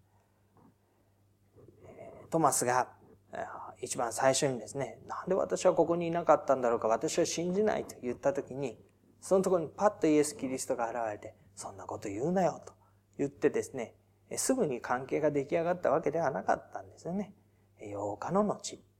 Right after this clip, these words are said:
その八日間彼がどんな思いで過ごしたかって言っ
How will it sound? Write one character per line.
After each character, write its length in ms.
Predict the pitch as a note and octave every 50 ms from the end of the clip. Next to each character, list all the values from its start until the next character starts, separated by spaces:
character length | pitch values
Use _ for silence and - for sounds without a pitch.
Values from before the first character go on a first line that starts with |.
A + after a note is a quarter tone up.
| _ _ _ _ _ _ _ _ _ _
そ 100 | - -
の 60 | G#2 G2
八 300 | G2+ G#2 A2+ B2 C3 C3+
日 160 | - C#3+ C#3
間 260 | - B2 A#2+ A#2 G#2+
彼 240 | - C3+ C3 B2+ A#2+
が 140 | A2+ A2 A2+
ど 120 | B2+ D3+
ん 60 | F3+
な 140 | F#3 F3 D3
思 200 | C3 C3 C#3 D3
い 60 | D3
で 80 | C3 A#2
過 160 | - - B2+
ご 140 | B2 C#3 C#3+
し 60 | -
た 80 | - -
か 220 | - - - -
っ 20 | -
て 60 | - - _ _ _ -
言 80 | -
っ 40 | -